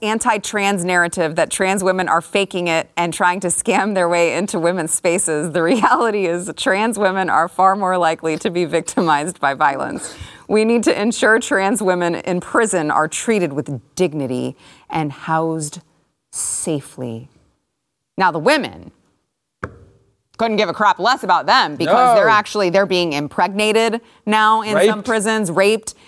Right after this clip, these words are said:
Speaker 1: impregnated,
Speaker 2: Strangled.
Speaker 1: uh, yeah, phy-, physically assaulted
Speaker 2: Yeah.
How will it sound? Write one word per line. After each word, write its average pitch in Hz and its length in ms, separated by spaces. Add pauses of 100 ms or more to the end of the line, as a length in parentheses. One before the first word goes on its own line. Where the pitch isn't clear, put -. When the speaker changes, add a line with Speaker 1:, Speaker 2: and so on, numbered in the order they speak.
(100)
Speaker 1:
impregnated, 208 720
Speaker 2:
Strangled. 190 520
Speaker 1:
uh, 165 360
yeah, 190 240
phy-, 190 260
physically 208 460
assaulted 214 600
Speaker 2:
Yeah. 254 100